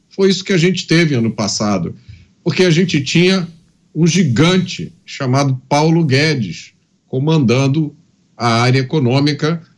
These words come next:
do país. Paulo Guedes foi substituído por ideólogos, por um grupo que acha que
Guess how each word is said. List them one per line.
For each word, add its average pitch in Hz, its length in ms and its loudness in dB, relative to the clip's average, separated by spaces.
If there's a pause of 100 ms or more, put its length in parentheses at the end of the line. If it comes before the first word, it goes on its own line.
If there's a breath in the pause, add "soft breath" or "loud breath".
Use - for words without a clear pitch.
(280)
do 127 140 0
país. 156 340 2
Paulo 165 300 0
Guedes 160 580 0 (400)
foi 151 240 0
substituído 139 1040 0 (400)
por 135 200 2
ideólogos, 123 1040 0 (360)
por 123 140 2
um 117 100 2
grupo 160 600 0
que 135 160 2
acha 151 420 -2
que 143 480 0